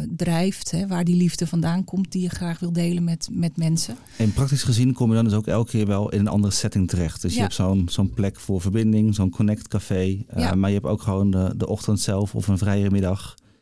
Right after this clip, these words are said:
Speaker 2: Is dat bewust ook voor jou? Dat je verschillende settingen, verschillende plekken hebt?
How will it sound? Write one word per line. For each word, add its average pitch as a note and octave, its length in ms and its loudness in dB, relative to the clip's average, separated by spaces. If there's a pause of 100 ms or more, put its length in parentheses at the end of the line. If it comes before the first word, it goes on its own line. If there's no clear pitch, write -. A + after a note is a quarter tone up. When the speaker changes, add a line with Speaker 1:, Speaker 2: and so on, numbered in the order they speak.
(180)
Speaker 2:
Is A2+ 100 -2
dat A2+ 200 2
bewust F#2+ 380 0
ook D#3+ 180 -2
voor C3+ 180 -2
jou? G3+ 240 0 (1120)
Dat - 200 -2
je A#2 80 -2
verschillende A2+ 400 0
settingen, A2+ 520 0
verschillende A2+ 360 0
plekken B2 340 -2
hebt? F#3+ 260 -4